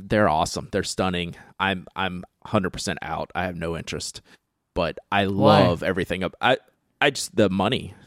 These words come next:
Speaker 1: It's too much money for what it is. And I say
Speaker 2: Okay.
Speaker 1: this owning two of 'em.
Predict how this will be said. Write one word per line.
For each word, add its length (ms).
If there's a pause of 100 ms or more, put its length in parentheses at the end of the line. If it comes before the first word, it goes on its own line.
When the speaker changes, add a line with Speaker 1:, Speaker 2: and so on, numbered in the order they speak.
(100)
Speaker 1:
It's 240
too 180
much 240
money 180
for 140
what 160
it 100
is. 360 (1040)
And 160
I 60
say 160
Speaker 2:
Okay. 80
Speaker 1:
this 200
owning 400
two 240
of 80
'em. 160